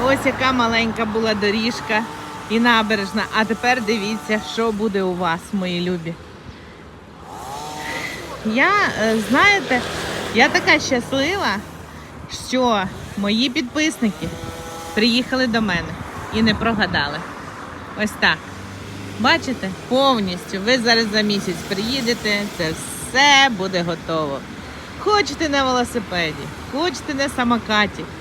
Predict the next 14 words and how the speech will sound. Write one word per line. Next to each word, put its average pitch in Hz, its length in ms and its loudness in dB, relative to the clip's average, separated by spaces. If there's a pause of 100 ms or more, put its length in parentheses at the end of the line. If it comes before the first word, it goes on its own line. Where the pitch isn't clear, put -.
(420)
І 392 100 8
скільки 370 600 4
би 254 160 4
вам 302 320 4
не 247 100 6
було 254 360 4
років, 220 400 0 (140)
чи 311 160 0
ви 392 120 2
старі, 359 680 2
<laughs> - 220 -6
чи - 160 4
ви 508 220 2
молоді, 392 840 6